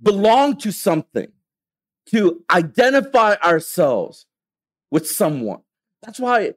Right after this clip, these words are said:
i-, it's, it's amazing. 'Cause even though here I am in Hong Kong, it's been six years, and we're heading into our seventh.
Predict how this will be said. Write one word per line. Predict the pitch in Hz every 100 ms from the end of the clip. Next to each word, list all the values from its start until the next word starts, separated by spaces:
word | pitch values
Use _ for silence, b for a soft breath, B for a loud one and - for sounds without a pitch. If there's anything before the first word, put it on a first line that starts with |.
| -
i-, | - 160 -
it's, | 175 - - _ _ _
it's | 165 220
amazing. | 180 220 220 165 120 - _ _ -
'Cause | 196
even | 156 214 254
though | 233
here | 208 208 240
I | 220 196
am | 196
in | 170
Hong | 170 170
Kong, | 165 123 - _ _ _ _ _ _ _ _ _ _ _ _ _ -
it's | 160
been | 156 165
six | - 202 -
years, | 131 87 - _ _ _ _ _
and | 127 123
we're | 131
heading | 165 175
into | 165 170
our | 131
seventh. | - 98 -